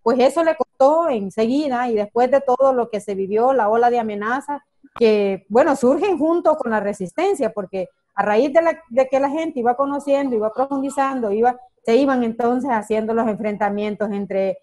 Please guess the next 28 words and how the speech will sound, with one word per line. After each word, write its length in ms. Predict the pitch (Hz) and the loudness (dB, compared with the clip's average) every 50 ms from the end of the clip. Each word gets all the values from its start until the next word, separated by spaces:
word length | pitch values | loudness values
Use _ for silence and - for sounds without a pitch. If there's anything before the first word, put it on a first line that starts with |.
| _ _ _ | _ _ _
entre 240 | 202 208 196 - 202 | -6 -6 -4 -2 -2
los 160 | 208 214 202 | 0 0 0
grupos, 360 | 180 240 240 262 - 277 - - | -2 -2 -4 -2 -2 -2 0 0
comun-, 240 | 226 220 220 226 226 | 0 0 0 -4 -4
entre, 380 | 233 226 202 - 214 202 196 196 | -4 -6 -4 -2 -2 -2 -2 -4
digamos, 420 | 185 190 233 226 269 302 349 359 359 | -4 -4 -2 0 0 0 0 -2 -4
entre 140 | _ 247 240 | _ -4 -2
la 80 | 214 220 | -2 0
misma 260 | 262 311 302 262 220 | 0 0 0 -2 -2
gente 220 | 214 214 214 214 208 | -4 -6 -4 -4 -4
de 80 | 202 | -2
las 160 | 185 185 180 | -2 -4 -4
comunidades. 640 | - 185 175 180 175 175 175 165 165 165 165 170 170 - _ _ _ _ _ _ _ | -4 -6 -6 -6 -8 -8 -8 -6 -6 -6 -6 -6 -10 -12 _ _ _ _ _ _ _
Pero 240 | - 247 254 247 240 | 2 4 4 6 4
bueno, 300 | 233 277 339 403 427 359 | 4 4 2 2 2 2
a 80 | 269 - | 0 0
raíz 280 | 220 226 226 247 254 | 2 2 0 2 2
de, 120 | 269 294 294 | 0 -2 -2
y, 560 | 247 240 240 240 226 226 233 240 247 240 220 - | -2 -4 -4 -4 -4 -4 -2 -2 -4 -4 -6 -4
y 120 | - 247 | -2 -2
enseguida, 580 | 262 269 269 254 247 269 339 370 381 381 392 392 - _ _ _ _ - | -2 2 0 0 0 2 2 4 4 4 4 0 -6 _ _ _ _ -4
eh, 380 | - 220 220 220 214 208 208 202 | 0 2 2 4 2 2 0 0
siguen 300 | - 277 285 277 277 269 | 0 2 2 2 2 2
las 100 | 269 269 | 0 -2
amenazas, 760 | 240 233 233 226 214 214 240 277 330 359 381 370 330 294 254 | -4 -4 -4 -4 -4 -2 -2 0 0 0 0 0 0 -2 0
ya 140 | 233 254 254 | 2 2 2
los 160 | 254 254 269 | 2 0 -2
líderes 600 | 226 262 269 269 262 254 240 226 220 208 196 - | -2 0 2 4 4 4 4 2 0 -2 -4 -6